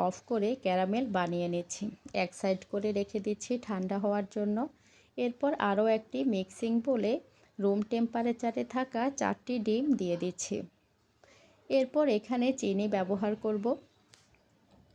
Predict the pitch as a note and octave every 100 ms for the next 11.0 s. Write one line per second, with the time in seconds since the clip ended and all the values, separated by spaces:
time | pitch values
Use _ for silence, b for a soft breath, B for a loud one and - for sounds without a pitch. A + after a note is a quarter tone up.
0 | - - - B B B B - G3+ G#3
1 | A3 B3 A#3+ - A#3+ B3+ - G#3+ G3+ A3
2 | G3+ F#3+ G#3 G#3+ A3 A3+ A3 - B3 E4
3 | - - F3 F3 - G3 C#4+ - _ _
4 | _ _ _ b b b - B3 B3 C4
5 | C#4+ G#3 A#3 A3+ B3+ B3 F#3 - A3 G3+
6 | A3 G#3+ A3 G#3+ - B3 A#3+ E3+ - G3
7 | G3 G3 G3 G3 G3 G3+ G#3+ F#3+ F3+ F3+
8 | F#3 F3+ F#3+ F#3+ - A#3 C#4 - A3 A3+
9 | A3 B3 F#3+ G3+ G#3+ - A#3 F#3+ G3+ A3+
10 | G#3 A3 G#3+ A#3 A#3+ A3 A#3 F#3 F3+